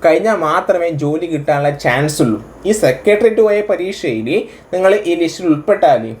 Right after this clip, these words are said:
ഒരു അഞ്ഞൂറോ അല്ലെങ്കിൽ നാനൂറോ റാങ്കിൽ ഉൾപ്പെട്ടാൽ തന്നെ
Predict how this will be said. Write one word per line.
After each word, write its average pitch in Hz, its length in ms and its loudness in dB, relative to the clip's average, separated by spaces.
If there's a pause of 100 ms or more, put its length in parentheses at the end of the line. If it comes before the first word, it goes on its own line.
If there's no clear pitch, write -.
ഒരു 156 240 -2 (1040)
അഞ്ഞൂറോ 143 600 4
അല്ലെങ്കിൽ 135 260 -6
നാനൂറോ 147 560 -2
റാങ്കിൽ 147 300 0
ഉൾപ്പെട്ടാൽ 135 460 -2
തന്നെ 139 240 -2